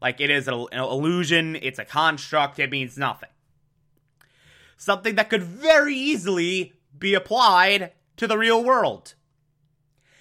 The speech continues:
It's a nice moment that ties into something else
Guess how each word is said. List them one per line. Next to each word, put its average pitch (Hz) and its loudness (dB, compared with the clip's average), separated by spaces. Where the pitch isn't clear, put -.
It's 247 2
a 254 4
nice 190 2
moment 190 -2
that 170 0
ties 190 4
into 196 -4
something 214 -4
else - -2